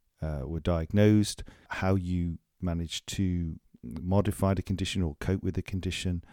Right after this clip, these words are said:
Maybe you know someone with Asperger's or you work with someone. Maybe you're in a relationship with someone on the spectrum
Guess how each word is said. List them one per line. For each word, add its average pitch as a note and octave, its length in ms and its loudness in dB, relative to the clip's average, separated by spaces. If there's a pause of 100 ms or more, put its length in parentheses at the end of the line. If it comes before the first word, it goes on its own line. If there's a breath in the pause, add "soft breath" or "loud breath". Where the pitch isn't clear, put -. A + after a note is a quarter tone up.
(140 soft breath)
Maybe G#2 360 6
you G2 140 6
know G2 220 6
someone G2+ 380 2
with G2 140 2
Asperger's G2 500 2
or E2 120 0
you D2+ 120 -6
work F2+ 280 2
with F#2 120 -4
someone. G#2+ 300 2
Maybe B2 200 6
you're B2 140 6
in A#2+ 80 6
a A2+ 40 4
relationship G#2+ 640 0 (140)
with G2+ 160 0
someone F#2+ 340 0
on F2 160 -2
the D#2+ 80 -4
spectrum E2 540 -6